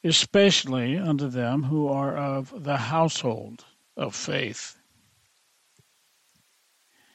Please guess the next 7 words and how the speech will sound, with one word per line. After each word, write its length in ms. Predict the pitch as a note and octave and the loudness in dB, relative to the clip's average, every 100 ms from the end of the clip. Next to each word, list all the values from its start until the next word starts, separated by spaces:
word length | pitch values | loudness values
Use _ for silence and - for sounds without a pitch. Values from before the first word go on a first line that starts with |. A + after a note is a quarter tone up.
| _ _ _ _ _ _ _ _ _ _ _ | _ _ _ _ _ _ _ _ _ _ _
So 400 | - F#3 F3 D3+ | -2 6 8 6
this 320 | D3 A#3 - C#4 | 6 6 6 8
is, 480 | A#3 F#3 - - | 8 8 4 2
uh, 340 | E3+ D3+ C#3 B2 A#2+ _ _ - G4 F4+ G#4+ _ _ _ D#4+ _ _ _ _ _ _ _ | 2 4 4 2 -2 _ _ -20 -20 -20 -20 _ _ _ -20 _ _ _ _ _ _ _
if 180 | F3+ D#3+ | 0 4
you're 200 | D#3+ D3+ | 6 6
a, 300 | C3 C#3 | 4 2